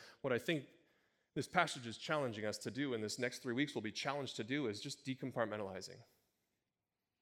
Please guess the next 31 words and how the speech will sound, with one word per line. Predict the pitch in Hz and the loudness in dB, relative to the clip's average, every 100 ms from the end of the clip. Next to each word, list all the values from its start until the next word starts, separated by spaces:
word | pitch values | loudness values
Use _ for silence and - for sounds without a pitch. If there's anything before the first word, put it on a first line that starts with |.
| _ _ _ _ | _ _ _ _
It's | 120 - | -6 -2
who | - | 2
we | 165 123 113 | 2 2 2
are. | 107 113 - - - _ _ _ _ - | 2 2 2 -6 -18 _ _ _ _ 4
Not | 127 | 6
it's | 175 - | 6 0
who | 156 165 | 4 6
I | 135 | 8
am | 135 135 151 | 8 4 2
in | 120 107 110 | 0 2 4
this | 180 - | 2 2
space. | - - 98 - - | -2 -4 -6 -6 -4
It's | 131 | -2
who | - 160 | 2 4
I | 135 | 6
am, | 120 120 120 117 113 | 8 6 6 2 -4
period. | - 131 113 92 - - - - - - | 0 2 4 0 -6 -12 -20 -20 -18 -4
And | 127 | -2
so | - 135 | 4 6
we | 135 | 6
don't | 147 170 | 6 8
want | 147 | 6
to | 143 | 6
live | 127 120 131 139 | 6 4 0 -2
a | |
compartmentalized | 110 139 110 - 156 131 123 107 127 | -2 -2 0 4 4 4 4 4 4
life. | 120 139 | 4 4
It's | - | 0
a | |
perspective | - 165 - 190 165 160 - | 2 0 2 2 4 2 0
shift | - 127 120 - - | 0 2 2 0 -6